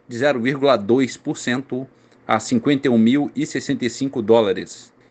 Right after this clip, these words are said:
E a poupança com aniversário hoje, rendimento de zero vírgula cinco por cento.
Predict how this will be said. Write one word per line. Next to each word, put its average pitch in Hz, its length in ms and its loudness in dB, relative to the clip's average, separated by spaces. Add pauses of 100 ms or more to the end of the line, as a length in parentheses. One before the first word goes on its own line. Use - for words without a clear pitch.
E 131 100 4
a 123 60 6
poupança 117 680 0
com - 120 -8
aniversário 98 580 -2
hoje, 147 540 0 (260)
rendimento 127 800 0 (260)
de 117 80 -8
zero 120 240 4
vírgula 117 320 0
cinco 160 400 -4
por - 140 -8
cento. - 440 -8